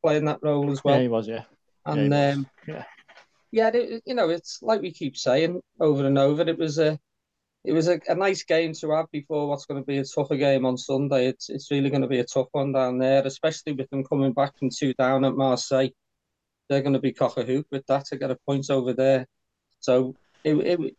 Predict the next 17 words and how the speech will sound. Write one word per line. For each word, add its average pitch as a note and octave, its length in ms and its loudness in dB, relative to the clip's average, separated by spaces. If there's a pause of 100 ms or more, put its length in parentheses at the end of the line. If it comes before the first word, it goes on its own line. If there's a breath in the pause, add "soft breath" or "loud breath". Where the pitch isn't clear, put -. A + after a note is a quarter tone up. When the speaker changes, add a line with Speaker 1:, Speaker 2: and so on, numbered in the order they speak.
Speaker 1:
it D#3+ 80 0
was E3 220 0
like G3 180 2
Tom - 280 0
was E3+ 120 -8
saying, E3+ 220 0
it D3 80 -4
was D3+ 120 -4
almost E3+ 460 0
like C#3 240 -4
a, B2+ 260 -2
a A#2+ 40 -6
training D3+ 420 -2
session, E3 500 -6 (260)
you D#3 100 -2
know, C#3+ 200 2
and C#3 200 2